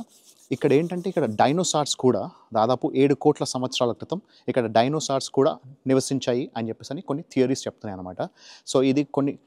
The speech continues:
వేల సంవత్సరాలు పడుతుందన్నమాట ఇలా ఒక కంప్లీట్ ఒక పిల్లర్ లాగా ఫామ్ అవ్వడానికి. ఒక్కొక్క డ్రాప్‌లెట్, ఒక్కొక్క డ్రాప్‌లెట్, ఒక్కొక్క డ్రాప్‌లెట్ అనేది పడుతూ, పడుతూ, పడుతూ అవి ఇలా పిల్లర్స్ లాగా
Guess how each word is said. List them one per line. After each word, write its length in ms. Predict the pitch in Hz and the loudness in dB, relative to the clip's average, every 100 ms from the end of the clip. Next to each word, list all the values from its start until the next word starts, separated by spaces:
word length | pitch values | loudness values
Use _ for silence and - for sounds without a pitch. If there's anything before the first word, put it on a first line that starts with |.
| _ - - - 104 | _ -20 -20 -16 2
వేల 160 | 131 185 143 | 4 4 2
సంవత్సరాలు 420 | 123 113 110 95 - _ - | -2 -4 -4 -6 -8 _ 0
పడుతుందన్నమాట 520 | 123 120 110 98 101 107 | 2 0 -2 -2 -4 0
ఇలా 100 | 107 101 | 0 0
ఒక 80 | 110 - - | -6 -6 -2
కంప్లీట్ 320 | 127 - 139 127 | 0 2 2 0
ఒక 80 | 123 - | -2 0
పిల్లర్ 220 | 143 135 | 2 2
లాగా 140 | 123 107 | -2 -4
ఫామ్ 200 | 117 107 | -6 -4
అవ్వడానికి. 400 | 104 95 95 90 185 - _ 131 | -6 -6 -8 -8 -8 -10 _ 0
ఒక్కొక్క 300 | - 175 175 139 | 2 0 0 0
డ్రాప్‌లెట్, 360 | 113 117 101 107 | 0 0 -2 -2
ఒక్కొక్క 240 | 143 - 127 | -2 0 0
డ్రాప్‌లెట్, 320 | 117 117 - | -2 -2 -6
ఒక్కొక్క 200 | 104 120 123 | -8 -10 -8
డ్రాప్‌లెట్ 340 | 117 120 110 110 | -8 -8 -10 -10
అనేది 180 | 104 107 | -12 -6
పడుతూ, 220 | 110 120 131 - | -4 -4 -6 -4
పడుతూ, 200 | 110 120 - | -6 -6 -4
పడుతూ 220 | 110 190 233 _ - _ 110 | -2 -4 -6 _ -20 _ -4
అవి 120 | 117 | -2
ఇలా 100 | 117 202 _ | -2 -6 _
పిల్లర్స్ 260 | 117 123 - | -2 0 -2
లాగా 140 | 117 | -4